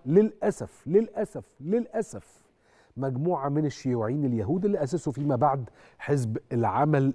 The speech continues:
الإسرائيلي، واللي أسس الدولة واللي فضل مستمر. بالمناسبة هو ده نفس الحزب اللي كان بيحكم إسرائيل، قعد يحكمها تقريبًا، تقريبًا لو أنا فاكر حوالي تمانية وعشرين سنة، وكان سبب سقوطه الرئيسي فيما بعد النجاحات المتتالية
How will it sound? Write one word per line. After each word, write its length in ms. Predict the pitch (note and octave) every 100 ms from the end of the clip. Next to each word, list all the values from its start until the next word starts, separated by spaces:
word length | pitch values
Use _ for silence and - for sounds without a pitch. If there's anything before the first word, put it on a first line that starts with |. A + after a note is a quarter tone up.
| -
الإسرائيلي، 760 | G#2+ G2+ - A#2+ A#2 E3+ G#3
واللي 300 | A3 A3+ G3
أسس 300 | F3+ - D3+
الدولة 380 | B2+ A2+ E3+ F#3
واللي 260 | F#3+ F#3 F3+
فضل 340 | F3+ E3+ E3+ - - - -
مستمر. 540 | A#2+ - C3+ F3 G3
بالمناسبة 540 | E3+ F3 D#3 F3 C#3+ D3
هو 200 | D#3+ D3+
ده 200 | D#3 D#3+
نفس 300 | D#3 - C#3+
الحزب 400 | A#2+ - D3+ C3+
اللي 120 | B2
كان 200 | D3+ C#3+
بيحكم 320 | D3 - C3
إسرائيل، 280 | A2 C#3 D#3+
قعد 160 | D#3
يحكمها 280 | B2+ - D#3
تقريبًا، 300 | C#3 C3+ D#3 C3+ - -
تقريبًا 380 | - F3 E3+
لو 160 | G#2+ A2
أنا 100 | C3+
فاكر 300 | B2+ D#3 D#3+ - - -
حوالي 180 | A#2+
تمانية 380 | C3+ B2+ C#3 C3+
وعشرين 480 | A2 F#2+ - A#2 F3
سنة، 320 | - G3 G#3 - - -
وكان 400 | - B2+ - G3+
سبب 440 | F#3 - F#3+ G3+ -
سقوطه 680 | - D3+ C3+ E3 G#3+ -
الرئيسي 580 | E3+ C#3 C#3 F#3 E3+ D3
فيما 460 | A#2+ D#3+ D#3+ C#3 C3
بعد 540 | A2+ E3+ C#3+ B2 G2+ -
النجاحات 600 | B2 B2 A2+ A2+ - F3
المتتالية 760 | D#3 C#3+ C3 B2+ D3 E3 E3+ E3+